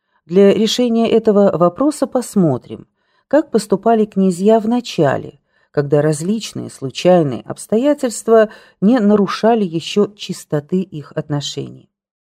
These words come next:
Когда умер четвёртый сын Ярослава, Вячеслав, княживший в Смоленске,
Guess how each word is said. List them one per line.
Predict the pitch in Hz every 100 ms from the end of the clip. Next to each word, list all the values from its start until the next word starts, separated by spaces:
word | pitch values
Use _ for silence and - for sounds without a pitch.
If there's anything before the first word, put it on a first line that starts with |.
| _ _ _ _
Когда | 165 160 175 175
умер | 185 180 170
четвёртый | 156 - 180 190 269 220 135
сын | - - 135
Ярослава, | 135 147 156 - 151 127 117 117
Вячеслав, | 139 170 - 180 - 131 117 - _ _ _ _ _ _
княживший | - 160 143 131 - 135 127
в | -
Смоленске, | 143 135 190 247 - - 226